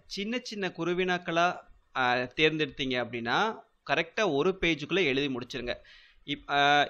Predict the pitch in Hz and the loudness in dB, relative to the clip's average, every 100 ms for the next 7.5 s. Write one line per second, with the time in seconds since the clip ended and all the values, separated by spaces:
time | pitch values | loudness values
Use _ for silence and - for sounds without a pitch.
0 | - 156 185 190 208 226 196 220 - 147 | 0 -4 0 0 2 2 2 -2 -2 0
1 | 170 196 196 196 202 202 175 156 196 - | 2 0 -2 -4 -2 -2 0 0 0 -2
2 | 143 135 139 151 165 165 170 170 165 151 | -4 -2 -2 -2 -4 -4 -2 -4 -4 -6
3 | - 156 147 185 151 147 147 151 151 151 | -4 -4 -2 -2 -2 -4 -6 -6 -4 -4
4 | 143 - 135 131 156 147 151 147 135 127 | -4 -4 -6 -6 -8 -6 -2 0 -2 -4
5 | 131 123 120 117 117 160 262 - - _ | -4 -2 -4 -4 -2 -2 -2 -10 -20 _
6 | _ _ _ 135 170 233 240 190 185 190 | _ _ _ -2 0 0 0 2 2 0
7 | 151 - 143 123 | -6 -8 -8 -6